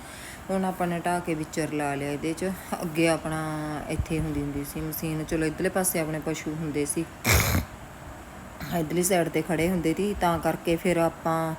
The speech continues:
ਉਹ ਡਿੱਕਾ ਲਾਉਂਦੀ ਸੀ ਮਸ਼ੀਨ, ਤਾਂ ਕਰਕੇ ਆਪਾਂ ਨੇ ਫਿਰ ਪੱਟ ਕੇ ਇੱਧਰ ਥਾਂਭਲੇ ਕਿ ਨਹੀਂ ਲਾਇਆ। ਸਾਲ ਹੋ ਗਿਆ ਮਸ਼ੀਨ ਤਾਂ ਉੱਥੇ ਹੋ ਰਹੀ ਹੈ। ਹਾਏ ਕਮਜ਼ੋਤ ਲੱਗਿਆ ਵੀ ਸੀ ਇੱਥੇ ਉਰੇ, ਅਹ, ਗੋਹਾ ਜਿਹਾ ਹਟਾਉਣ। ਚਲੋ ਹਨਾ ਇੱਥੇ ਸਰਦਾਰ ਜੀ ਲੱਗੇ ਤੇ ਪੱਤੀਆਂ ਜਿਹੀਆਂ ਘਸਣ,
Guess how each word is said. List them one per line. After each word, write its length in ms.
ਉਹ 60
ਡਿੱਕਾ 320
ਲਾਉਂਦੀ 280
ਸੀ 180
ਮਸ਼ੀਨ, 420
ਤਾਂ 260
ਕਰਕੇ 280
ਆਪਾਂ 180
ਨੇ 80
ਫਿਰ 140
ਪੱਟ 340
ਕੇ 120
ਇੱਧਰ 280
ਥਾਂਭਲੇ 320
ਕਿ 100
ਨਹੀਂ 80
ਲਾਇਆ। 240
ਸਾਲ 720
ਹੋ 140
ਗਿਆ 400
ਮਸ਼ੀਨ 420
ਤਾਂ 140
ਉੱਥੇ 280
ਹੋ 60
ਰਹੀ 340
ਹੈ। 120
ਹਾਏ 180
ਕਮਜ਼ੋਤ 460
ਲੱਗਿਆ 360
ਵੀ 100
ਸੀ 220
ਇੱਥੇ 300
ਉਰੇ, 220
ਅਹ, 880
ਗੋਹਾ 400
ਜਿਹਾ 260
ਹਟਾਉਣ। 540
ਚਲੋ 400
ਹਨਾ 280
ਇੱਥੇ 220
ਸਰਦਾਰ 460
ਜੀ 120
ਲੱਗੇ 280
ਤੇ 100
ਪੱਤੀਆਂ 400
ਜਿਹੀਆਂ 180
ਘਸਣ, 280